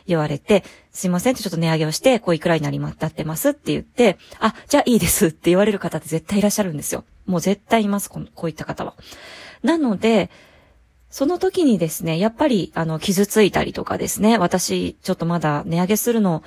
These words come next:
遅いのかなって思ったりするんですけれども、そういった形で、落ち込むのではなく、そういった時はもう本当にこ-、強い気持ちを持つことが大事なんですね。で、最初ですね、私も、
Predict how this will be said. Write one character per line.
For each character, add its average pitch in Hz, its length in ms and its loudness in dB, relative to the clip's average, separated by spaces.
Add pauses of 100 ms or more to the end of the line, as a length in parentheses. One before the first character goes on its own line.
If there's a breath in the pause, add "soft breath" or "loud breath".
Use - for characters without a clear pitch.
(200 loud breath)
遅 175 220 0
い 196 40 2
の 180 100 0
か 151 100 -6
な 147 140 -6
っ - 40 -14
て - 80 -10
思 151 140 -4
っ - 20 -12
た 139 120 -8
り 151 60 -12
す - 140 -8
る 151 80 -4
ん 139 60 -6
で 139 100 -12
す - 100 -16
け - 120 -16
れ - 100 -14
ど 175 140 -8
も、 226 280 0 (760)
そ 277 100 -6
う - 20 -4
い 285 40 -6
っ - 20 -20
た 302 80 -2
形 294 380 -2
で、 311 180 4 (1300 loud breath)
落 220 260 0
ち - 20 -14
込 349 100 4
む 381 100 2
の 349 120 2
で 190 120 4
は 165 120 -2
な 226 160 2
く、 165 220 0
そ 247 180 0
う 254 60 4
い 247 40 -2
っ - 40 -20 (240)
た 294 100 0
時 285 300 -4
は 214 180 2
も 185 160 0
う 175 40 -4
本 208 200 -2
当 220 100 -2
に 208 120 -2
こ-、 - 180 -16 (120)
強 349 280 0
い 269 80 2
気 190 100 -2
持 170 120 0
ち - 100 -6
を 170 60 0
持 190 120 -2
つ - 80 -10
こ 160 120 -10
と - 80 -10
が 131 80 -10
大 135 180 -10
事 151 120 -12
な 143 100 -12
ん - 40 -16
で 185 80 -14
す - 120 -10
ね。 220 180 -2 (340 soft breath)
で、 240 280 0 (460 soft breath)
最 285 260 -2
初 403 140 -2
で 220 100 0
す - 160 -10
ね、 165 140 -2
私 185 280 -4
も、 180 260 -2